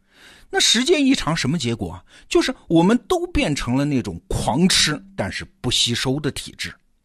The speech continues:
嘿嘿，那你想，万一有一天大饥荒再次来到，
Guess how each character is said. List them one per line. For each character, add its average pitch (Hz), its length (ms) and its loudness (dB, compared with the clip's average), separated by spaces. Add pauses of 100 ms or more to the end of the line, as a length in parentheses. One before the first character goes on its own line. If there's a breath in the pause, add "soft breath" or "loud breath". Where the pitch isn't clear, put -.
(100)
嘿 82 100 -10
嘿， 80 160 -14 (400 soft breath)
那 117 140 -4
你 101 140 -4
想， - 320 -10
万 233 260 2
一 330 260 2
有 90 200 4
一 85 100 -12
天 85 300 -8 (260 soft breath)
大 - 240 -6
饥 131 220 -4
荒 131 280 0
再 123 200 -6
次 - 180 -10
来 71 180 -14
到， 78 240 -14